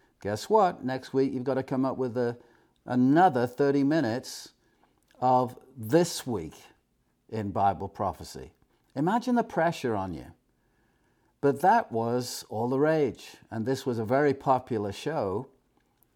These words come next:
and most people now in twenty twenty-three have forgotten about it. Why? Because it was a wind of doctrine when you think about it. It was something that was here for a little while and then gone.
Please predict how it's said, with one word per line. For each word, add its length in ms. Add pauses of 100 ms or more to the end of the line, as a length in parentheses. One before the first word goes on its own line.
and 480
most 380
people 640 (360)
now 380
in 340 (480)
twenty 360
twenty-three 840 (440)
have 100
forgotten 320
about 300
it. 140 (680)
Why? 440 (880)
Because 680 (120)
it 140
was 160
a 80
wind 260
of 100
doctrine 440
when 140
you 100
think 240
about 300
it. 180 (600)
It 160
was 200
something 440
that 100
was 160
here 400 (200)
for 180
a 80
little 320
while 440
and 140
then 160
gone. 480